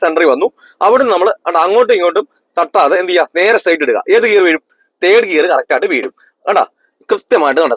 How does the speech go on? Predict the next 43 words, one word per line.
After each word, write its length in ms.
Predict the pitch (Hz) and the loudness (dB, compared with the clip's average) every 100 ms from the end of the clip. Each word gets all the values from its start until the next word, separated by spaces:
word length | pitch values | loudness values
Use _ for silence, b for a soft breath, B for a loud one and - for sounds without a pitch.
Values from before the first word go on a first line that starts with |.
| 185 | -2
സെക്കൻഡ് 240 | - 220 190 | -2 0 2
ഇത് 60 | 185 | 0
മെറ്റലിലേക്ക് 320 | 185 208 208 | 0 0 2
വരുന്നു, 160 | 196 240 _ _ _ - _ _ | 2 0 _ _ _ -20 _ _
കൃത്യമായിട്ട് 320 | 180 220 196 | -2 0 2
ഇട്ടാൽ 120 | 180 185 | 2 2
ഏത് 80 | 185 | 2
ഗിയർ 120 | 180 175 | 0 0
വീഴും? 140 | - _ _ - | -4 _ _ -2
തേർഡ് 180 | 180 180 | -2 0
ഗിയർ 120 | 185 | 2
വീഴും. 100 | 143 165 | 2 2
നമ്മളല്ലാതെ 380 | 196 196 208 202 b b 160 | 0 2 0 -2 b b -14
ഈ 40 | _ 180 | _ 0
പലർക്കും 380 | 185 233 269 214 | 2 2 -2 -2
തെറ്റിപ്പോകുന്ന 460 | 202 247 208 202 185 | -4 -4 -2 -2 0
എങ്ങനെ, 160 | 175 165 _ _ 180 | 0 -2 _ _ -10
ഈ 40 | - | -4
സെക്കൻഡ് 340 | 170 226 233 | -2 0 0
ഗിയർ 120 | 233 202 | 0 0
ഇട്ടിട്ട് 240 | 165 170 170 | -2 -6 -2
ഇങ്ങനെ 220 | 175 170 - | -2 -2 0
തേർഡ് 220 | 180 196 | 0 0
ഗിയർ 120 | 196 196 | 0 0
ഇടുമ്പോഴത്തേന് 380 | 165 156 160 156 | 0 -2 -2 -2
എന്ത് 80 | 151 | -2
ചെയ്യണം, 200 | 160 170 185 | -2 -4 -4
ഇങ്ങനെ 360 | 202 226 240 190 | -4 -2 0 2
അങ്ങോട്ട് 160 | 175 156 | 0 -2
പിടിക്കും. 300 | 151 123 _ _ _ _ - | -2 -6 _ _ _ _ -8
എന്ത് 120 | 175 | -2
ചെയ്യും? 160 | 202 143 180 | -2 2 2
ഏത് 120 | 220 | 2
ഗിയറിലേക്ക് 320 | 208 196 185 165 | 2 2 0 -2
പോകും? 100 | 156 _ _ 165 | -4 _ _ -4
ഫസ്റ്റ് 200 | 160 202 | -2 -2
ഗിയറിലേക്ക് 320 | 214 214 185 | 0 0 0
പോകും. 140 | 120 - b b - | -2 -6 b b -2
അപ്പൊ 100 | 185 208 | 0 2
നിങ്ങൾ 160 | 208 220 | 2 2
ഒരു 100 | - 240 | 2 0
കാരണവശാലും 440 | 208 208 202 202 190 | 0 0 0 0 -4
ഇങ്ങനെ 280 | 202 226 | -4 -2